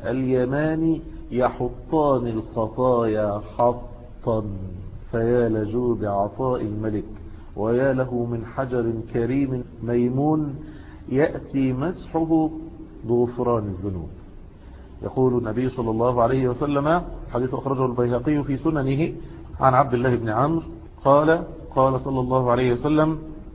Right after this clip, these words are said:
"لولا ما مس الحجر من أنجاس الجاهلية ما مسه ذو عاهة إلا شفي." الله. "وما على الأرض شيء من الجنة غيره."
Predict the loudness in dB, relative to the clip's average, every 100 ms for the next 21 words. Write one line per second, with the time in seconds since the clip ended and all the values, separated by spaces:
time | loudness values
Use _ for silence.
0 | -12 2 8 10 12 10 8 4 2 0
1 | 0 2 2 4 4 6 2 -2 -10 -14
2 | -14 -4 2 4 2 0 2 2 0 -2
3 | 0 2 2 2 2 4 2 0 -8 -14
4 | -14 -8 0 2 2 0 -2 -2 0 2
5 | 2 0 2 4 4 4 0 -2 -4 -4
6 | -2 0 2 2 0 -2 -6 -6 -6 -6
7 | -6 -6 -10 -12 -14 -16 -18 -18 -16 -16
8 | -16 -16 -16 -16 -16 -12 -10 -8 -8 -8
9 | -10 -14 -16 -16 -18 -18 -16 -16 -16 -16
10 | -16 -16 -4 4 6 6 6 8 8 8
11 | 4 4 2 2 -2 0 0 2 0 0
12 | 0 0 0 0 2 2 2 0 -2 -4
13 | -10 -14 -14 -4 2 2 2 0 -4